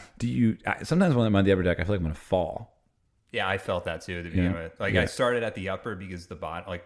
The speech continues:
Speaker 2: a couple weeks ago, because the bottom was filled up, and then
Speaker 1: Right.
Speaker 2: I'm like, "I can't do this. I'll just wait."
Speaker 1: <laughs> I see.
Speaker 2: Like,
Speaker 1: Go back, wait for the lower
Speaker 2: like, my
Speaker 1: deck.
Speaker 2: fear was that the club was gonna slip out of my hand and then, like,
Speaker 1: Right.
Speaker 2: go forward. Off,
Speaker 1: Yeah.
Speaker 2: I don't know.
Speaker 1: Fly, and you
Speaker 2: For
Speaker 1: would
Speaker 2: some
Speaker 1: never
Speaker 2: reason,
Speaker 1: get it
Speaker 2: I had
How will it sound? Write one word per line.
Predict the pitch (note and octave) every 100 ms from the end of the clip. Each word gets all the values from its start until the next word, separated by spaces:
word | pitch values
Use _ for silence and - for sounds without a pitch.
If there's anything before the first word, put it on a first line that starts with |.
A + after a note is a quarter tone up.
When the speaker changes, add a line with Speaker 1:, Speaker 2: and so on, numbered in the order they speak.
| -
Speaker 2:
a |
couple | F#2+ F2
weeks | E2+ F2
ago, | F#2+ F#2+ F#2 F2
because | F2 D#2+
the | E2+
bottom | D#2 E2 D#2+
was | -
filled | E2+ D#2
up, | E2+ - -
and | D#2+
then |
Speaker 1:
Right. | G2
Speaker 2:
I'm | E2+
like, | D#2+
"I | D#2
can't | E2 D2
do | D#2+
this. | C#2+ E2
I'll |
just | E2 E2 -
wait." | D2+ D2+ -
Speaker 1:
<laughs> | D3 - - - - - -
I | - C3+
see. | C#3+
Speaker 2:
Like, | B2+ - - - -
Speaker 1:
Go | - D3
back, | - - C3+
wait | A#2+ A#2
for | B2
the | G#2+
lower | G#2+ G#2+
Speaker 2:
like, | G2+
my | C#3+
Speaker 1:
deck. | C#3
Speaker 2:
fear | - C#3 C#3+
was | A#2
that | A#2 -
the |
club | - - G#2+ A2
was | G#2+
gonna | G2+ F#2+
slip | - G2 G#2 G2+
out | G2
of | F#2+
my | E2+
hand | G2 F#2+ G2 F#2
and | E2+
then, | E2
like, | E2 D#2+ _ _ _ _ _
Speaker 1:
Right. | - F2 -
Speaker 2:
go |
forward. | - E2+ F2 F#2 - -
Off, | E2
Speaker 1:
Yeah. | F2 D#2 - -
Speaker 2:
I | D#2+
don't | E2
know. | D#2+
Speaker 1:
Fly, | - - E2+ E2 -
and | G#2+
you | G#2+
Speaker 2:
For | G2
Speaker 1:
would |
Speaker 2:
some | G2+
Speaker 1:
never | F#2+
Speaker 2:
reason, | E2+ G#2
Speaker 1:
get |
it |
Speaker 2:
I |
had | G2+